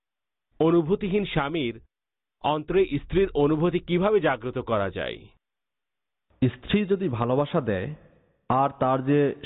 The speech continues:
Speaker 2: শূন্যতা রয়েছে স্ত্রীর মাধ্যমে, মাঝে মাঝে সে অনুভূতিহীন হয় না। স্ত্রী দুই কদম আগে হয়ে থাকে। যখনই ঘরে আসবে, বাচ্চার অভিযোগ, "ওইটা এনেছেন কিনা?" প্রতিদিন স্মরণ করাই আপনাকে,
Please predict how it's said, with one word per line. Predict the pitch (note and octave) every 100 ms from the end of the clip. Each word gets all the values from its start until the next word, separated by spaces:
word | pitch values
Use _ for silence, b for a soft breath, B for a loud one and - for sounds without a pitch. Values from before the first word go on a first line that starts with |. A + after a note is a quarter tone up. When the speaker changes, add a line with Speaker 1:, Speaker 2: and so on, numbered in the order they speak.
| -
Speaker 2:
শূন্যতা | C3 B2+ C3+ C#3+
রয়েছে | B2 A#2+ A#2+ B2+ A2+
স্ত্রীর | - - D3+ C3+
মাধ্যমে, | A#2 G2+ G#2+ F#2+ - - _ -
মাঝে | A#2 C3 E3+
মাঝে | F#3+ G3
সে | G#3+ G3 - - -
অনুভূতিহীন | C3+ E3 F#3 F#3 F3 B2+
হয় | G2+ F#2+
না। | F2+ - - _ _ _ _ _ _ _ _ _ _ _ _ _ _ _ _ _ _ _ _ _ _ _ _ _ C3
স্ত্রী | - F#3+
দুই | D#3 E3
কদম | F#3+ F3
আগে | C#3+ C#3 D#3+
হয়ে | C3 G#2+
থাকে। | F#2+ F#2+ - - _ _ _ _ _ - A2
যখনই | G#2+ D3 C3
ঘরে | C3 C#3+
আসবে, | C#3 B2 B2 A#2+ - - _ _ -
বাচ্চার | A2+ - - B2+
অভিযোগ, | A#2 A#2 A2 G2+ - - - _
"ওইটা | C#3 D#3+
এনেছেন | F3 F#3+ A#3
কিনা?" | G#3+ G#3+ G#3 E3 - - - _ _ _ _ _ _ _ -
প্রতিদিন | B2+ D3 C#3 G3
স্মরণ | G3+ G#3 G#3
করাই | G3+ G3+
আপনাকে, | F#3+ F3+ E3+ D#3 A#2+